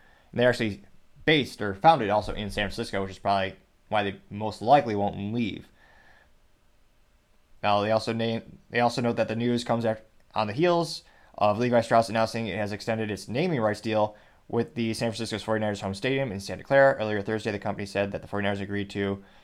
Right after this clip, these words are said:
a hundred seventy million dollar sponsorship extension for Levi Stadium. Jeez Louise. That was pending approval. That'll run through twenty forty-three.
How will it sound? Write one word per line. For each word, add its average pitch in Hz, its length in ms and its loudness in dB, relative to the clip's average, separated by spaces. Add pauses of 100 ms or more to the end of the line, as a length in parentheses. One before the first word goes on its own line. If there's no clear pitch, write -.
(260)
a 117 80 0
hundred 180 340 0
seventy 160 300 2
million 139 460 4
dollar 143 180 12
sponsorship 143 580 0
extension 120 440 -4
for 110 100 -10
Levi 110 260 0
Stadium. 98 440 -6 (640)
Jeez 101 260 -12
Louise. 85 600 -12 (760)
That 110 400 2
was 104 180 -8
pending 98 220 -4
approval. 160 340 2
That'll 107 180 6
run 131 200 4
through 113 160 -4
twenty 160 400 -4
forty-three. 135 840 -2